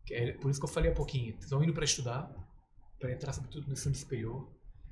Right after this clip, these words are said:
Depois saem, "Ah, acabou meu visto, não, eu quero ficar", e ficam, e trabalham, e montam a sua empresa. Já tem um empresário que vai, já com a empresa criada até antes de ter o visto. A gente tem casos desses na, na,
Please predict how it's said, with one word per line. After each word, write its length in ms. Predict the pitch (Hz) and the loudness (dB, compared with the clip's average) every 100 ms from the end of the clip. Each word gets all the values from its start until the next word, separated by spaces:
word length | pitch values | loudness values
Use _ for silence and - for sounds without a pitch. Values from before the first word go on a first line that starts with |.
| - - | -12 4
Depois 340 | 143 165 160 | 6 8 6
saem, 680 | - 170 160 143 127 120 - - | 6 4 4 4 2 0 -6 -4
"Ah, 140 | 165 | -2
acabou 280 | 156 156 165 | 2 4 6
meu 140 | 170 | 6
visto, 340 | 135 143 - 143 | 6 2 2 2
não, 120 | 139 | 0
eu 60 | |
quero 160 | 139 143 | 0 -4
ficar", 340 | - - 131 | -4 -4 -2
e 60 | 143 | -2
ficam, 500 | - 170 165 180 185 - - - - - - | -2 0 0 -2 -6 -8 -16 -20 -20 -6 -4
e 80 | |
trabalham, 600 | - 143 139 151 160 160 143 | 4 4 6 6 6 4 2
e 80 | |
montam 240 | 131 143 139 | 2 0 0
a 20 | |
sua 140 | - | 0
empresa. 520 | 131 131 147 175 - - - - | 0 0 0 -2 -4 -4 0 4
Já 160 | 143 | 4
tem 160 | 131 170 | 4 2
um 40 | |
empresário 420 | 151 147 143 147 139 | 2 2 2 2 0
que 120 | 143 | -2
vai, 260 | - 147 156 | 0 0 2
já 120 | 143 | 0
com 120 | 151 | 2
a 40 | |
empresa 360 | 139 147 151 147 | 0 0 -4 -4
criada 560 | - 151 147 151 147 135 | -2 0 4 2 2 -2
até 160 | 165 | 2
antes 320 | 143 175 170 | 2 4 4
de 80 | 151 | 4
ter 120 | 131 | 2
o 60 | 135 | 0
visto. 300 | - - - | 0 -4 -4
A 40 | |
gente 160 | 135 143 | -2 -2
tem 120 | 139 | -2
casos 320 | 147 143 131 | 0 0 0
desses 300 | 123 139 - | 0 0 -2
na, 100 | 135 | -6
na, 200 | 127 - | -8 -12